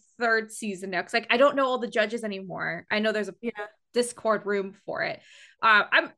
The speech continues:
Speaker 1: I'm back to being a judge, and, like, that's how I got to know console players. Like, there's some people on there, and I'm like,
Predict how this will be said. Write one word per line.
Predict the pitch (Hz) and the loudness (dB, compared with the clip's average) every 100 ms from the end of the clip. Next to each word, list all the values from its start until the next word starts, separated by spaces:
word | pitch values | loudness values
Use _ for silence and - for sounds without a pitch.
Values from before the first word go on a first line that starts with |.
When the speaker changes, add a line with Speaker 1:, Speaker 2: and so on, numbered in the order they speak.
| - | 0
Speaker 1:
I'm | 294 | 2
back | 277 262 - | 4 2 0
to | 240 | -8
being | 233 214 | -6 -6
a | |
judge, | 214 190 185 175 | -2 0 0 0
and, | 240 254 | 0 0
like, | 254 - - | -2 -6 -8
that's | 214 240 277 | 4 4 4
how | 254 | 2
I | 262 | 0
got | 247 - | 0 -2
to | - | -6
know | 240 | -6
console | 233 247 262 285 | -4 -4 -4 -6
players. | 285 226 202 196 | -4 -2 -2 -4
Like, | 196 | -2
there's | 226 226 | -2 -2
some | - 240 | 0 0
people | 240 233 226 | -2 -6 -2
on | 214 240 | -2 -2
there, | 214 185 | -2 -2
and | 190 196 | -2 -4
I'm | 196 | -2
like, | 190 180 - | -4 -4 -8